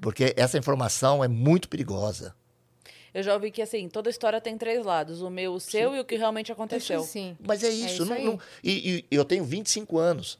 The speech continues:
Speaker 1: que eu acompanho isso. E é isso mesmo, não tem outra versão.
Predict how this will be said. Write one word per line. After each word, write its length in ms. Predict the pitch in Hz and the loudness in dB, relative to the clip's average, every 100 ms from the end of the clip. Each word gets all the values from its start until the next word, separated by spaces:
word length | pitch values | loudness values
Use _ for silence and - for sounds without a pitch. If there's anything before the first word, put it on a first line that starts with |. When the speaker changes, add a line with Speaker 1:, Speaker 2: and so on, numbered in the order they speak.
| _ | _
Speaker 1:
que 80 | - | 2
eu 40 | 143 | 2
acompanho 480 | 156 143 151 180 | 4 2 2 2
isso. 360 | 156 156 - - _ _ _ _ _ _ | 2 0 -2 -10 _ _ _ _ _ _
E 120 | 175 | 0
é 80 | 214 | 2
isso 320 | 190 208 - | 2 2 -2
mesmo, 440 | 208 165 190 147 127 | 0 2 2 2 -2
não 140 | 175 | -4
tem 280 | 190 190 220 | 0 0 4
outra 300 | 185 202 - | 2 4 0
versão. 520 | 131 117 - 127 107 | 0 -2 0 0 -2